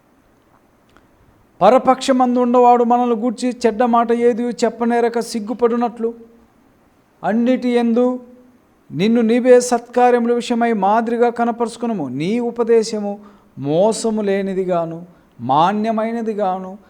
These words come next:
నిరాక్షేపమైన హితవాక్యముతో కూడినదిగా ఉండాలని బైబిల్ చెబుతుందే కానీ మానవుడు కల్పించినటువంటి బోధల వైపు వెళ్ళకూడదు.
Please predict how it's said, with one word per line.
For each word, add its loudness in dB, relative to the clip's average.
నిరాక్షేపమైన -2
హితవాక్యముతో -4
కూడినదిగా -6
ఉండాలని -6
బైబిల్ -2
చెబుతుందే -10
కానీ -8
మానవుడు -4
కల్పించినటువంటి -12
బోధల -6
వైపు -8
వెళ్ళకూడదు. -8